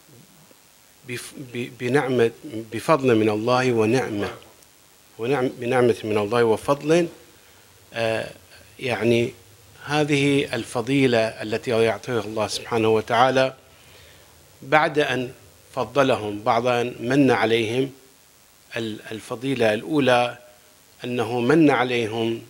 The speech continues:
بأنه أعطاهم هذه ال-، ال-، المنزلة، هذه أولًا أعطاهم هذه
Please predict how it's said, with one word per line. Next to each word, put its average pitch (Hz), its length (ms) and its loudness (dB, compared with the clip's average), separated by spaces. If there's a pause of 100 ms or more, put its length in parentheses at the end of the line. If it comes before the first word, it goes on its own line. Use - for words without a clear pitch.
(140)
بأنه 117 540 -2
أعطاهم 113 720 -4 (680)
هذه 123 640 -4
ال-، 117 140 -10 (120)
ال-، 110 200 -12 (360)
المنزلة، 110 760 -4 (140)
هذه 113 340 -4
أولًا 123 500 0 (400)
أعطاهم 113 500 0
هذه 120 680 -6